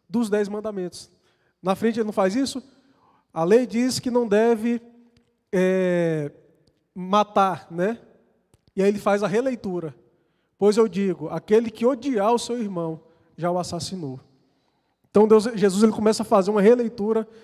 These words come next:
dos, dos dez mandamentos. E olha só o que Jesus fala aí no verso treze. Não de maneira tão sistemática assim, mas tá ali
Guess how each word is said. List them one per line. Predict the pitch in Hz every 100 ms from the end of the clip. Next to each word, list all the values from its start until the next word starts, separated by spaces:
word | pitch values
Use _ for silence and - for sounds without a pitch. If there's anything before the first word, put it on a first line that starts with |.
| - _ _ _
dos, | 170 190 180 - -
dos | 170 185
dez | 170 196 196
mandamentos. | 202 202 208 208 - - - _ _ _ _
E | 185
olha | 196 202
só | 196 208
o |
que | 202 208
Jesus | 196 208
fala | 208 190
aí | 185
no | 180
verso | 180 -
treze. | 175 190 180 147 127 - - _ _ _ _ _ _ _ _ _ _ _ _ _ _ _ _ _ _ _
Não | 180 220
de | 233
maneira | 240 226 226 220
tão | 220 226 240 208 - - _ _ _ _ _
sistemática | - - - 247 214 185 190 -
assim, | 190 180 151 123
mas | 160 170 165
tá | 202 202
ali | 180 185